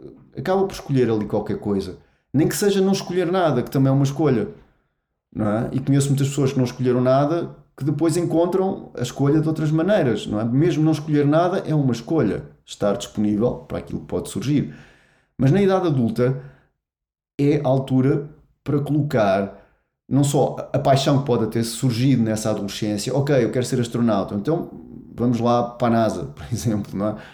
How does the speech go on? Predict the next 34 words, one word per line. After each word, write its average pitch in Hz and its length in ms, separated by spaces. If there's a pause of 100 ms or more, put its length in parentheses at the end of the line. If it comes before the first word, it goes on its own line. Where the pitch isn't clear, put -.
(220)
Ou 131 120
eu 139 100
quero 143 160
ser 135 500
carpinteiro, 156 640
então 113 180
vamos 113 220
lá 110 280
começar 127 340
a 127 40
trabalhar 139 840
num 147 160
sítio 151 360
de - 60
carpintaria, 175 640
mas, 147 220 (880)
mas 170 120
vou 214 120
tentar 214 240
conhecer 190 260
outros 190 180
carpinteiros 160 640
e 139 40
vou 156 320 (160)
conhecer 170 280
outras 147 240
te-, 170 220
outras 151 280
técnicas, 160 460
vou, 160 480
segundo 196 420
a 208 40
minha 170 200
paixão 117 760